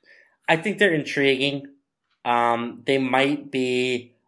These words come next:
a little overhyped right, my, right now, in my opinion. Like, bringing in Ohtani has definitely given them some buzz, which I think is the first time you can really say that about this team, uh, in a while. And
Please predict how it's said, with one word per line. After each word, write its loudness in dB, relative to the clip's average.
a -2
little 2
overhyped 0
right, 2
my, -4
right 2
now, 2
in 0
my 2
opinion. -2
Like, 0
bringing 4
in 4
Ohtani 0
has -2
definitely 0
given -2
them -2
some -8
buzz, -4
which -2
I 2
think -4
is -4
the -2
first -2
time -2
you -6
can -6
really -2
say -6
that -2
about -4
this -10
team, -10
uh, 0
in 0
a 4
while. 0
And 0